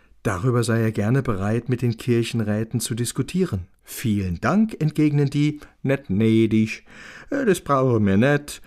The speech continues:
wir haben Recht und du net. Das langt.“ Irgendwann ist Silvanus mürbe. Haft und Folter zeigen Wirkung.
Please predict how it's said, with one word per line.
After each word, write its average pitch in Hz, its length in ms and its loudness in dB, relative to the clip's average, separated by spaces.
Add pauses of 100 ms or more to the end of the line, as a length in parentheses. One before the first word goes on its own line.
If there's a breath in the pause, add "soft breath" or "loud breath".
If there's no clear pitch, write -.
(200 soft breath)
wir 107 200 2
haben 104 200 -2
Recht 160 560 0 (140)
und 120 180 -2
du 127 240 6
net. 92 460 -2 (400)
Das 117 460 0
langt.“ 78 580 -6 (1400 soft breath)
Irgendwann 151 560 2
ist - 300 -4
Silvanus 127 520 2
mürbe. 104 480 2 (380)
Haft - 540 -8
und 123 160 -2
Folter 107 500 -2
zeigen 98 400 -6
Wirkung. 92 360 -10